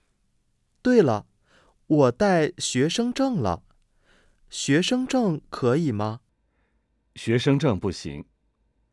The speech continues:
Speaker 2: 您有中国的驾照吗？
Speaker 1: 有。
Speaker 2: 好，请您把姓名和手机号写在这儿，把驾照交给我，我复印一下。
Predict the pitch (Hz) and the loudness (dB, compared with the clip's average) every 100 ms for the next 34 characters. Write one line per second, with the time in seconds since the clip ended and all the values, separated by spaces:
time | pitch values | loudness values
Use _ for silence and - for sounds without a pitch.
0 | _ _ - 123 190 156 98 95 - 180 | _ _ -2 2 2 2 2 0 -2 -2
1 | 208 107 120 113 175 127 170 151 104 87 | -2 -2 -4 -4 -2 -4 -4 -6 -4 -6
2 | - _ _ _ _ _ _ _ _ _ | -10 _ _ _ _ _ _ _ _ _
3 | - 123 113 98 147 _ _ _ _ _ | -8 0 2 2 -2 _ _ _ _ _
4 | _ _ _ _ _ 78 78 90 - _ | _ _ _ _ _ -6 -4 -4 -6 _
5 | _ _ _ _ _ - 131 113 117 139 | _ _ _ _ _ -6 -2 0 2 0
6 | 135 90 90 160 113 90 92 120 - - | -2 -4 -4 -4 -2 -2 -4 -4 -8 -6
7 | 113 117 92 78 147 156 131 95 - - | -6 -4 -6 -6 -6 -6 -2 -4 -4 -18
8 | - 76 - 90 165 131 - _ _ _ | -14 -12 -10 -8 -4 -4 -4 _ _ _
9 | _ _ _ _ _ _ _ - 92 - | _ _ _ _ _ _ _ -2 -2 0
10 | 151 113 156 98 _ - 117 104 92 92 | -2 0 0 -2 _ -8 -6 -4 -4 -4
11 | 69 - _ _ _ _ _ _ _ _ | -8 -12 _ _ _ _ _ _ _ _
12 | _ - 107 98 98 165 139 165 101 67 | _ 0 2 2 0 0 0 2 -2 -4
13 | 67 95 80 | -10 -10 -10